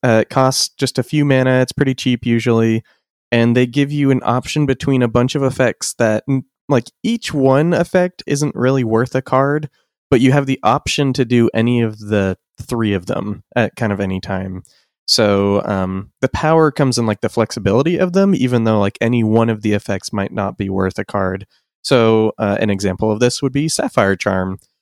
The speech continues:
which is an instant. It costs blue, so just a single blue pip. And it says, "Choose one. Target player draws a card at the beginning of the next turn's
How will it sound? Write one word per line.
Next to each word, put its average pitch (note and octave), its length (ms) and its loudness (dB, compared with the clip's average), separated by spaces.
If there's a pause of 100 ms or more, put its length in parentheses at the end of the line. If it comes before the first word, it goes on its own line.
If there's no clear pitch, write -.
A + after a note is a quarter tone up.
(200)
which B2 200 0
is A2+ 200 2
an G2+ 160 0
instant. G3+ 500 0
It B2+ 140 -4
costs G2+ 320 0
blue, D#3+ 640 2
so - 160 -6
just G#2 180 -6
a G#2 40 -6
single G#2 280 -4
blue G2+ 160 0
pip. - 260 0 (880)
And C3+ 120 2
it - 20 2
says, F3 180 2
"Choose A#3 240 2
one. G#2 240 2
Target A2+ 300 -4
player A#2 240 4
draws G#2+ 300 2
a A#2+ 40 0
card A#2 300 0
at - 140 -4
the A2+ 80 -2
beginning C3 480 0
of A2+ 140 -4
the A#2 80 2
next G#2+ 260 -2
turn's G2 260 -4